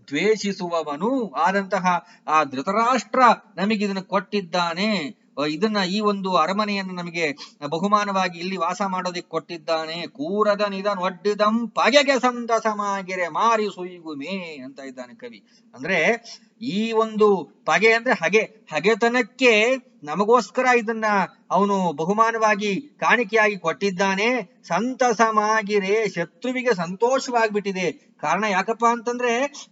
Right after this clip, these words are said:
ಮಾರಿ ಸುಯ್ಗುಮೆ ಅಂತ ಇದ್ದಾನೆ. ಅಂದ್ರೆ, ಆ, ಮಾರಿಗೆ ಯಾರಾದ್ರೇನು, ಒಟ್ಟಿನಲ್ಲಿ, ಆ,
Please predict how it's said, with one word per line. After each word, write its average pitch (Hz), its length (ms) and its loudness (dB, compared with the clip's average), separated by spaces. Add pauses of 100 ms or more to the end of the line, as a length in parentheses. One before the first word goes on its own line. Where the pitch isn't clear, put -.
ಮಾರಿ 226 580 2
ಸುಯ್ಗುಮೆ 262 640 0
ಅಂತ 214 280 -4
ಇದ್ದಾನೆ. 156 440 -2 (100)
ಅಂದ್ರೆ, 226 480 0 (640)
ಆ, 180 40 -6 (920)
ಮಾರಿಗೆ 262 680 2
ಯಾರಾದ್ರೇನು, 226 880 2 (460)
ಒಟ್ಟಿನಲ್ಲಿ, 247 720 -6
ಆ, - 40 -16